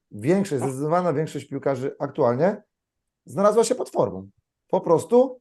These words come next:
mają zjazd, bo rzeczywiście, tak jak Maciej tutaj mówił, jak ja patrzę na Antonika, to ja widzę, że ten chłopak,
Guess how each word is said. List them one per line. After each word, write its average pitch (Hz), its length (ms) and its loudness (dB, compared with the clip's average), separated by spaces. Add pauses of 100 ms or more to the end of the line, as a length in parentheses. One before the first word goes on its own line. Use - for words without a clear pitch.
mają 196 260 -2
zjazd, 151 300 2
bo 131 120 -2
rzeczywiście, 139 300 -6
tak 139 80 0
jak 139 100 -2
Maciej 175 220 -2
tutaj 117 180 -6
mówił, 123 180 -4
jak 104 140 -6
ja 131 60 -2
patrzę 143 280 -2
na 131 200 -4 (340)
Antonika, 143 500 -2
to 156 80 -2
ja 160 60 2
widzę, 151 120 -4
że 143 80 -10
ten 127 120 -4
chłopak, 156 460 0